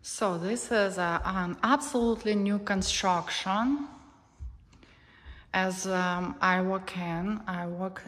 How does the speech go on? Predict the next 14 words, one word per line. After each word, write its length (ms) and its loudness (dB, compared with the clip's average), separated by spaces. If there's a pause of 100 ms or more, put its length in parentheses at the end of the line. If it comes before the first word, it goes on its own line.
in 540 -4 (520)
an 240 -4
open 340 -4
concept 680 -6
kitchen 880 0 (1300)
with 800 -6 (1800)
quartz 720 0 (760)
countertops 1080 -2 (540)
and, 560 -6
uh, 380 -10 (100)
and 260 -8 (120)
a 60 -8
quartz 540 -4
island. 720 -4